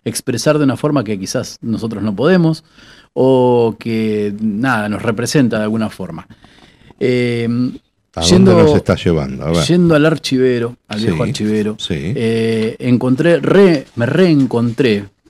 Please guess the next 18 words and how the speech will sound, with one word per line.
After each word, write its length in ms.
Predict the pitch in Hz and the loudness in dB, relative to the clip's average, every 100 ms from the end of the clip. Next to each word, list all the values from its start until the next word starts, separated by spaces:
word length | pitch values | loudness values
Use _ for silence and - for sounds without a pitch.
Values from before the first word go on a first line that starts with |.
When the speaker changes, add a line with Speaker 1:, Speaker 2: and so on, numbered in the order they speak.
| - | -10
Speaker 1:
este, 480 | 117 95 - 104 98 | -8 -8 -8 -8 -4
con 400 | 123 127 131 - | -2 0 -2 -4
el 280 | 123 117 120 | -8 -6 -2
gran 500 | 143 196 202 202 - _ _ | 2 4 4 2 -4 _ _
Joaquín 420 | - 127 139 156 | -6 -4 -2 -2
Soler. 480 | 127 123 107 95 95 - _ _ _ _ _ _ - | -2 -2 -2 -4 -8 -16 _ _ _ _ _ _ -10
Joaquín 360 | 131 - 208 | -6 -2 0
Soler 420 | 190 196 190 190 - | 0 2 4 2 -2
fue 280 | - 160 160 | -2 0 0
un 360 | - 143 147 139 | 0 0 0 -2
entrevistador, 680 | 139 117 127 117 - 151 185 | -2 -4 -2 -4 -2 -2 0
un 160 | 220 | 0
lector 340 | 120 98 - 127 | 0 -2 -2 -2
empedernido, 1000 | 107 98 101 101 101 127 135 113 104 110 | 0 -2 -4 -4 -2 2 2 2 -2 -2
Speaker 2:
Ajá. 280 | 107 - 76 | -6 -6 -4
Speaker 1:
también 280 | 98 107 110 | 0 0 0
ha 40 | |
escrito, 520 | - 123 110 107 104 | -2 -2 -2 -4 -10